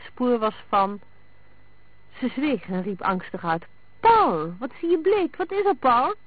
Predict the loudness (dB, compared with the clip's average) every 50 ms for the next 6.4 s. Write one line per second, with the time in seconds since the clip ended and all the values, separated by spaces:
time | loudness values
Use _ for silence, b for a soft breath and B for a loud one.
0 | -20 -20 -20 -20 -20 -20 -20 -20 -20 -20 -18 -18 -18 -18 -20 -20 -20 -20 -20 -20
1 | -18 -16 -12 -4 0 2 2 2 0 -4 -10 -18 -18 -18 -18 -18 -18 -18 -18 -2
2 | 2 2 4 4 2 0 -2 -4 -4 0 0 0 2 2 -2 -6 -6 -4 -6 -6
3 | -4 -4 -6 -6 -4 -4 -4 -4 -4 -4 -4 -4 -4 -4 0 0 2 2 2 0
4 | -2 -2 -2 -2 0 0 0 0 0 0 0 0 -2 -2 0 2 2 2 2 0
5 | -2 -4 -4 -2 -2 -4 -4 -2 -2 0 2 2 2 2 0 -2 -2 -2 -2 0
6 | 0 -2 -2 -2 -4 -4 -6